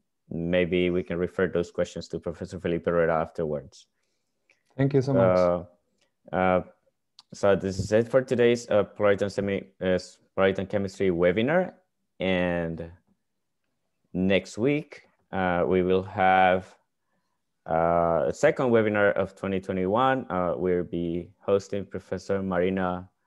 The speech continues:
Speaker 1: Litinskaya from University of British Columbia. We will be sharing the information about the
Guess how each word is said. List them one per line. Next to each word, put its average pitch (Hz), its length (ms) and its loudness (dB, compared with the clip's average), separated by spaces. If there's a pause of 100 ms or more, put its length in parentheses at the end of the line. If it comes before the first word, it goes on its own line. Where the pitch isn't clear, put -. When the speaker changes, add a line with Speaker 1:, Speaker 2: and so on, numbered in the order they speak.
(220)
Speaker 1:
Litinskaya 92 720 -2
from 107 180 -6
University 92 480 -4
of 92 240 -4
British 82 300 -6
Columbia. 95 600 -2 (400)
We 92 140 2
will 98 80 4
be 95 140 0
sharing 104 480 0
the 104 360 8
information 101 640 -4
about 95 320 -2
the 87 220 0